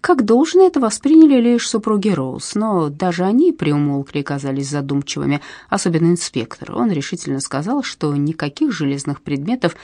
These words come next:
в могиле не заметил. В конце концов, полицейские дали капитану разрешение на отплытие,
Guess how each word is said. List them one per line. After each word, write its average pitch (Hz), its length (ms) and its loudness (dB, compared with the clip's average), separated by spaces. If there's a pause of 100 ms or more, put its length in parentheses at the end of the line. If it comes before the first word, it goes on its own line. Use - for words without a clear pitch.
(200)
в 170 80 -4
могиле 170 440 2
не 147 120 0
заметил. - 500 -6 (560)
В - 20 -6
конце 269 200 -4
концов, 392 340 -4
полицейские 320 800 0
дали 269 260 2
капитану 208 540 0
разрешение 156 540 0
на 160 120 4
отплытие, 320 540 2